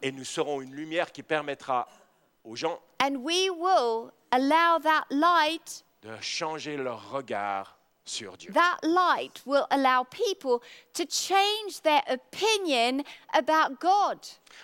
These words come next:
Speaker 1: Maintenant, lorsqu'on parle de bonté,
Speaker 2: When we talk about goodness,
Speaker 1: on doit réaliser que ça implique différentes choses pratiques.
Speaker 2: goodness does imply some very practical
Speaker 1: La bonté de
Speaker 2: things.
Speaker 1: Dieu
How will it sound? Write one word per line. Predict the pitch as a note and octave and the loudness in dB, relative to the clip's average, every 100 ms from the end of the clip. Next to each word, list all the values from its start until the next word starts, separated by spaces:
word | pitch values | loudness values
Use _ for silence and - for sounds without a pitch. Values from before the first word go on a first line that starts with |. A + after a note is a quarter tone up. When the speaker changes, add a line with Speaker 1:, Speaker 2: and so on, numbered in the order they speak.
| - | -10
Speaker 1:
Maintenant, | D3+ A3+ | -2 2
lorsqu'on | A#3+ - E3+ | 0 -2 0
parle | A#3 A#3 | 2 2
de | D#3+ | 0
bonté, | C3+ D#3+ - G#2 D3+ C#3+ A#2 - _ _ - | -6 -6 -6 -8 -4 -2 -2 -6 _ _ -2
Speaker 2:
When | F#4 | 0
we | A#4 C5+ - | 2 -2 0
talk | F4+ F4+ | -2 0
about | B3 B3 A3 | 0 0 0
goodness, | A3 C#4+ G3 | -4 -4 -2
Speaker 1:
on | F3 | 4
doit | A#3+ | 4
réaliser | A3+ G3+ G3 A#3+ | 6 2 2 -2
que | B3 F#3 D#3 D3+ | 0 2 2 0
ça | - E3+ | -2 -2
implique | E3 G3 E3+ | -2 -6 -12
différentes | D#3 D#3+ D3 D3 | -6 -2 -2 -2
choses | - D3 | -6 -6
pratiques. | - F#3+ - F#3 - A2+ - - | -2 -2 -2 -8 -4 -4 -6 -6
Speaker 2:
goodness | A#3+ A4 F#4 G4+ F4 - | 0 0 2 -2 -2 -4
does | D#4+ F#4 A4+ D#4+ - - - | 2 4 2 0 -8 -10 -4
imply | C4 C4+ - E4 D#4 A#3+ G3+ G#3+ - - | -2 -2 -4 0 2 4 2 0 -6 -10
some | - D4 C4+ | -4 -2 2
very | D#4+ F4 D4+ | 2 2 -2
practical | - C#4+ D4+ C4+ G3+ | -4 -4 -4 -4 0
Speaker 1:
La | E3+ | 0
bonté | E3 E3+ | 0 -2
de | D#3+ | -2
Speaker 2:
things. | C#3+ B2+ | -4 -6
Speaker 1:
Dieu | B2 | -6